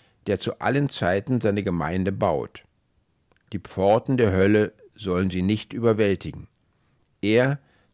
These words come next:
der alles für uns gegeben hat, ruft uns zu: "Fürchte dich nicht, du kleine Herde, denn es hat eurem Vater wohlgefallen, euch das Reich zu geben." Wir beten. Herr,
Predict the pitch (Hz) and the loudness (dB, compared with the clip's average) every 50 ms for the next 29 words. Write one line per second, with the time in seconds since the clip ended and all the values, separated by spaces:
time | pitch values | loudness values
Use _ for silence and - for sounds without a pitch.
0 | - - 90 - - 113 131 143 135 - - 127 90 107 123 127 - - 113 107 | -8 -6 -4 -2 0 0 2 0 -2 -2 -2 -2 -2 -2 -2 -4 -4 -8 -6 -2
1 | 110 117 117 113 104 90 87 92 110 117 - - - - 123 120 120 - - - | 0 2 2 2 2 0 0 0 -2 -2 -4 -10 -10 -4 -4 -4 -4 -4 -8 -6
2 | - 110 110 - - - - - - 113 87 76 - - _ _ _ _ _ _ | -4 -4 -4 -4 -8 -10 -10 -6 -6 -4 -6 -6 -10 -16 _ _ _ _ _ _
3 | _ _ _ _ _ _ - - 120 120 123 143 - - 139 120 123 117 117 120 | _ _ _ _ _ _ -6 -2 0 2 2 2 0 -2 -4 -2 -2 -2 0 0
4 | 110 98 - - - _ - _ _ _ _ _ _ _ - - 87 - 90 90 | 0 0 -2 -4 -14 _ -20 _ _ _ _ _ _ _ -14 -14 -12 -8 -2 0
5 | 87 92 98 104 104 98 104 104 95 82 78 73 - - _ _ _ _ _ _ | 0 0 2 0 0 0 2 2 0 0 -2 -6 -10 -10 _ _ _ _ _ _
6 | _ _ _ _ _ _ _ _ - 90 92 95 85 - - 117 117 117 - - | _ _ _ _ _ _ _ _ -6 -4 -4 -4 -4 -4 -4 -4 -4 -4 -6 -16
7 | _ - - 90 90 98 80 73 - - 104 95 104 113 - 110 85 80 90 101 | _ -8 -6 -6 -4 -4 -6 -8 -6 -2 0 2 2 2 0 -2 -2 -2 0 2
8 | 120 139 147 127 104 90 - - 95 85 90 98 104 113 120 - _ _ _ _ | 4 4 4 4 2 -2 -4 -2 -2 -2 0 0 0 -2 -2 -4 _ _ _ _
9 | _ _ _ - - 101 117 135 135 - - - 92 87 - - - - 64 76 | _ _ _ -2 0 2 2 2 0 -4 -8 -6 -4 -4 -4 -6 -8 -6 -4 -2
10 | 95 104 101 - - - - - 113 101 107 107 101 90 - - - - - _ | -2 -2 -2 -4 -12 -14 -8 -8 -6 -2 0 0 0 0 -2 -8 -14 -16 -20 _
11 | _ _ _ _ _ _ _ _ _ _ _ _ _ _ _ _ _ _ _ _ | _ _ _ _ _ _ _ _ _ _ _ _ _ _ _ _ _ _ _ _
12 | _ _ _ _ _ _ _ _ _ _ _ _ - - 104 107 - 110 98 87 | _ _ _ _ _ _ _ _ _ _ _ _ -4 -2 -2 0 2 0 0 0
13 | - - 78 64 - - _ _ _ _ _ _ _ _ _ _ _ _ _ _ | -2 -6 -10 -10 -12 -18 _ _ _ _ _ _ _ _ _ _ _ _ _ _
14 | _ _ _ _ _ _ - _ _ _ _ _ _ _ _ _ _ _ _ _ | _ _ _ _ _ _ -20 _ _ _ _ _ _ _ _ _ _ _ _ _
15 | _ _ _ _ - - 131 117 107 92 80 65 - | _ _ _ _ -4 0 2 4 4 4 2 -2 -6